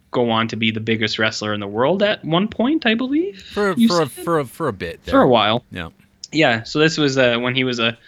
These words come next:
Speaker 1: young up, up and comer. So this was pretty good.
Speaker 2: Mm-hmm.
Speaker 1: Uh, I def-, I would describe this as a boys' trip on tape,
Speaker 2: Mm-hmm.
Speaker 1: uh, 'cause it's just the boys living the life of the road, man.
Speaker 2: Yeah.
Speaker 1: Uh, looking for babes, uh, staying out late,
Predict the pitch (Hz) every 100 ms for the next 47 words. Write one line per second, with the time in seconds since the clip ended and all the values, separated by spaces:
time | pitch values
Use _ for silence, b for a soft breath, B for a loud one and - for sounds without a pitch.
0 | B B B - 120 120 117 110 113 -
1 | 117 117 110 107 117 110 107 120 _ -
2 | 135 147 - 220 170 175 240 B B 104
3 | 110 - 127 127 123 123 147 147 - -
4 | 131 139 139 131 - 131 131 135 123 120
5 | 117 117 135 - - 180 180 - 127 113
6 | 110 147 - - B B 110 120 143 123
7 | 120 113 135 127 123 139 131 123 123 131
8 | 139 131 123 123 127 127 120 120 123 127
9 | 135 127 117 113 104 107 110 107 104 104
10 | 98 85 B B _ 123 120 123 139 147
11 | 143 - 123 120 135 147 151 151 160 160
12 | - b b b - - 135 113 - -
13 | 151 147 151 151 143 160 143 120 101 110
14 | - -